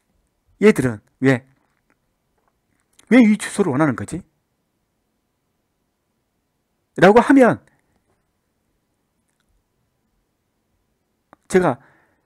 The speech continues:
여기서부터는 자세-, 제 설명인데 이더리움을 썼기 때문에 이더리움 주소가 필요한 거예요. 이더리움 주소가.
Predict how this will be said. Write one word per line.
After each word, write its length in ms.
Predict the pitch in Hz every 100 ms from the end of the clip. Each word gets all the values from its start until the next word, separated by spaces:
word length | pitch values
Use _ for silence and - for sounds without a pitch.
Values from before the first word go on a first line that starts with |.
| _ _ 170
여기서부터는 760 | 214 240 170 - 180 117 104 _ _ _ _ _ _ - - -
자세-, 360 | 156 147 - _ _ _ _ _ _ 180
제 160 | - 185
설명인데 680 | - 269 240 131 165 98 - _ _ _ _ _ _ _ _ -
이더리움을 1000 | 170 262 277 247 220 190 - _ 190
썼기 280 | 196 262 269
때문에 260 | - 180 196
이더리움 420 | 147 151 214 202
주소가 340 | - 185 202 -
필요한 300 | - 180 104
거예요. 200 | 87 87
이더리움 420 | 117 131 131 110
주소가. 420 | - - - 127